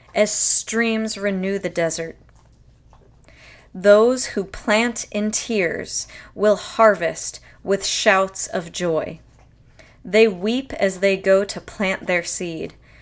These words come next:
but they sing as they return with the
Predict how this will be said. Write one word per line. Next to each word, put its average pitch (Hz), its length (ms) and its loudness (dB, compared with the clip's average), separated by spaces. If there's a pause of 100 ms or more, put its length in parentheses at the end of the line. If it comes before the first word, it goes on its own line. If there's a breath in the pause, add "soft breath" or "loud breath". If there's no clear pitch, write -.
(200 soft breath)
but 196 180 0
they 208 140 2
sing - 720 -2 (320 loud breath)
as 175 180 -2
they 185 160 2
return 170 800 -8 (240 soft breath)
with 196 200 -4
the 165 100 -4